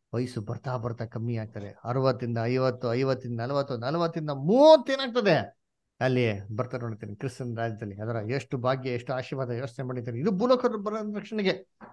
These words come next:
ಯೋಚನೆ ಮಾಡಿ. ಎಲ್ಲರೂ ಪರಲೋಕಕ್ಕೆ ಹೋಗಿ ಅಂದ್ರೆ ಯಾಕೆ ಈ ವಾಕ್ಯ ಹಿಂಗ್ ಹೇಳ್ಬೇಕಾಯ್ತು? ಹುಡುಗ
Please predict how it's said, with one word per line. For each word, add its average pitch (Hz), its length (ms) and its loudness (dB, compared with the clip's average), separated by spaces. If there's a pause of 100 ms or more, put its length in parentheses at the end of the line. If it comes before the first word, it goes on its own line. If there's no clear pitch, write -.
(1040)
ಯೋಚನೆ 214 220 2
ಮಾಡಿ. 190 580 -2
ಎಲ್ಲರೂ 226 300 4
ಪರಲೋಕಕ್ಕೆ 208 420 2
ಹೋಗಿ 202 140 2
ಅಂದ್ರೆ 170 160 0
ಯಾಕೆ 185 220 2
ಈ 151 40 0
ವಾಕ್ಯ 170 200 0
ಹಿಂಗ್ 143 100 0
ಹೇಳ್ಬೇಕಾಯ್ತು? 117 380 -2
ಹುಡುಗ 165 420 0